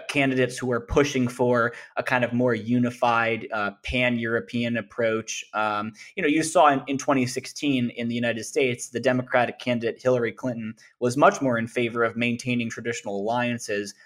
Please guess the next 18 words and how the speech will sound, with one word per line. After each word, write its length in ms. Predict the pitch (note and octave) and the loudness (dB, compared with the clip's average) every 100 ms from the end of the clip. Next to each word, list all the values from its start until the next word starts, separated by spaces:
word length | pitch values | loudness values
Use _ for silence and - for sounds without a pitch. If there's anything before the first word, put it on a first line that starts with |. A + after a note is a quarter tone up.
| - | 2
That 120 | D3 | 4
was 140 | C3+ | 6
obviously 400 | C3 C3 B2 B2+ | 6 4 2 -2
a 60 | A2 | -4
threat 380 | - C3 B2 - | -2 0 0 -2
to 100 | A2+ | -6
the 80 | A2 | -2
Russian 320 | G#2 A2 A#2+ | -2 -4 0
government 420 | F#3+ D3 B2 B2 | 2 2 0 -2
if 140 | A#2 | -4
the, 80 | A2 - | -8 -10
if 140 | G#2+ | -8
the 100 | A2 | -8
West 420 | G2+ A#2+ B2 - A2 | 0 2 2 -4 -12
was 160 | G2+ | -8
able 220 | A2+ G2 | -8 -8
to 160 | - - | -8 -2
actually 500 | A#2+ - B2+ G#2+ | -2 -2 -6 -6